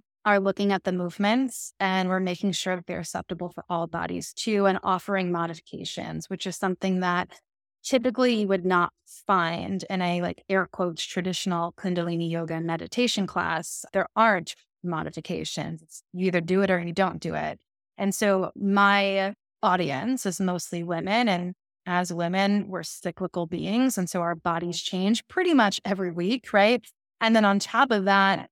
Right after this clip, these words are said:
we get pregnant and we carry children. And so what I started to notice was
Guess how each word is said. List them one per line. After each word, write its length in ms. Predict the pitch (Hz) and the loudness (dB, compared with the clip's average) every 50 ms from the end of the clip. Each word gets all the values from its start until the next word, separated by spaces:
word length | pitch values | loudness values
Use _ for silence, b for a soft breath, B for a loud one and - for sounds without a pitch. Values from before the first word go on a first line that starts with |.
| _ - | _ -10
we 180 | 196 180 175 - | -8 -6 -4 -2
get 140 | 190 190 - | -4 -2 0
pregnant 360 | - 233 240 233 208 185 - | 0 0 0 2 0 -2 -2
and 80 | - 185 | -4 -6
we 80 | 190 | -8
carry 300 | - - 202 185 185 190 - | -8 -6 -4 -4 -4 -6 -6
children. 520 | - - 196 185 185 185 180 175 175 175 | -4 -4 -2 -2 -2 -2 -4 -4 -4 -4
And 140 | 180 190 190 | -4 -6 -4
so 140 | - 202 180 | -2 0 0
what 120 | 190 - - | 0 0 2
I 220 | - 196 226 240 | 2 2 2 2
started 300 | 226 - - 196 190 185 - | 0 0 0 -2 -2 -2 -4
to 60 | 190 | -4
notice 400 | 180 180 180 180 185 165 - - | -2 -2 -2 -2 -4 -6 -6 -2
was 460 | 185 180 180 175 175 175 170 - - | 0 2 2 2 2 -2 -6 -10 -14